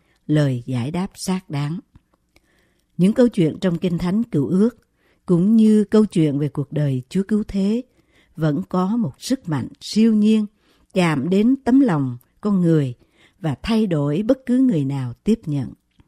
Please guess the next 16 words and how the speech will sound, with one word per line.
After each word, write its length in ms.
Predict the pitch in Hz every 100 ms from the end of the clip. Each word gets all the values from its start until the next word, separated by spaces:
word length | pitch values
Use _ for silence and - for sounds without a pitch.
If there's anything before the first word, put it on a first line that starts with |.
| _ _ _ _ _ _ _ _ _
Khi 320 | - 196 175
đến 280 | 180 196 247
trường 220 | - 156
học, 280 | 131 143 - _ _ _ _ _
con 200 | - 226
em 160 | 220 220
chúng 220 | - 240
ta 260 | 240 214 202
sẽ 180 | - 190
bị 200 | 156 127
tấn 260 | 190 233
công 360 | 262 220 220 214
bởi 120 | 160
những 220 | 165 151
triết 320 | - 254 285
thuyết 320 | - 277 302